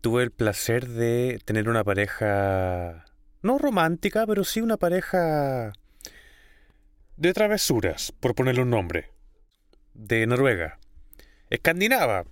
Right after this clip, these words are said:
una de las sociedades más progresistas que existen, si no la más progresista que hay. Y mujeres empoderadas, independientes, ¿cachai? Todo lo demás.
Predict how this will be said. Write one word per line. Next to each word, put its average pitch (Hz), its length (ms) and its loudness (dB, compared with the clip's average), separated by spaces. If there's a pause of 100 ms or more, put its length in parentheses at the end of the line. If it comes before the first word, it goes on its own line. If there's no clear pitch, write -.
(140)
una 160 160 2
de 170 40 2
las 170 100 4
sociedades 160 480 4
más 180 260 4 (120)
progresistas 185 840 2 (100)
que 175 160 2
existen, 185 480 0
si - 160 0
no 160 140 4
la 156 160 2
más 151 140 2
progresista 143 480 0
que 101 80 0
hay. 85 120 -4 (1300)
Y 104 640 2
mujeres 151 320 2
empoderadas, 151 800 2
independientes, 160 920 0
¿cachai? 165 760 -4
Todo 208 160 -4
lo 156 100 2
demás. 95 220 -2